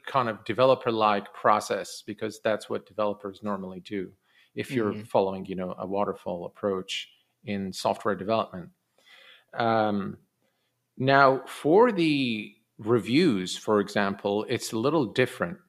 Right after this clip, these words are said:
Speaker 1: because when I do a review, it depends on the title of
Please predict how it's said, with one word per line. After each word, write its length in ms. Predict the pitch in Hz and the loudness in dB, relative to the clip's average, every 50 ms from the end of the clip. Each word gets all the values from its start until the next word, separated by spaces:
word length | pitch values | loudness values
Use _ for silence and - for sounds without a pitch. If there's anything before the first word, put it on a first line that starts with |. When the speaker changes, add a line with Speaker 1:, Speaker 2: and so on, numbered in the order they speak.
| _ _ _ | _ _ _
Speaker 1:
because 440 | 127 113 - - 135 123 117 - 127 | -10 -4 0 2 2 2 2 0 0
when 140 | 139 135 | 4 6
I 180 | 139 160 190 208 | 8 8 8 6
do 220 | 196 196 180 175 | 4 4 4 4
a 40 | 151 | 4
review, 600 | 135 127 123 104 - 123 123 110 98 95 98 98 - - | 2 2 -2 -2 -2 0 2 2 2 2 0 -4 -6 -8
it 120 | - 117 | -4 -4
depends 640 | 113 120 - - 143 151 156 156 156 151 - - - - - | -2 -4 -2 -2 -2 0 0 0 -2 -4 -6 -10 -14 -8 -4
on 640 | 131 123 120 120 120 120 120 117 117 117 113 113 113 _ _ _ _ _ _ _ _ _ _ _ _ _ _ _ _ | -2 0 0 0 0 0 -2 -2 -4 -6 -8 -10 -12 _ _ _ _ _ _ _ _ _ _ _ _ _ _ _ _
the 60 | 113 | -6
title 560 | - - - 151 160 170 156 139 120 110 - - | -4 2 4 4 6 6 6 6 4 4 2 2
of 360 | 117 107 107 107 104 101 | 2 4 4 4 2 0